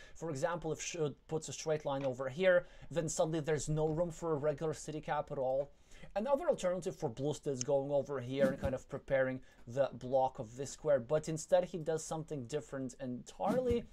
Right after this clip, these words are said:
I can also sort of kind of see that, and now Should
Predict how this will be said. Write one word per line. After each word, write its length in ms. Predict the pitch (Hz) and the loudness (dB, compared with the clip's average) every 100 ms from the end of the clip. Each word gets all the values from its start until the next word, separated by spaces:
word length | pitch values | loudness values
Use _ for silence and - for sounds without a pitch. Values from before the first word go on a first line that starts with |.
| - - - - - | -20 -20 -20 -20 4
I 80 | 277 | 4
can 180 | 427 330 | 6 4
also 220 | 294 262 | 4 2
sort 240 | - 214 | -2 2
of 120 | 202 190 | 2 2
kind 160 | 190 170 | 0 -2
of 80 | |
see 220 | - 202 185 | -2 -2 4
that, 260 | 170 139 - | 6 4 0
and 340 | 151 147 156 | -2 -2 0
now 280 | 240 349 285 | 0 2 4
Should 520 | - - 240 214 156 | 4 4 6 6 4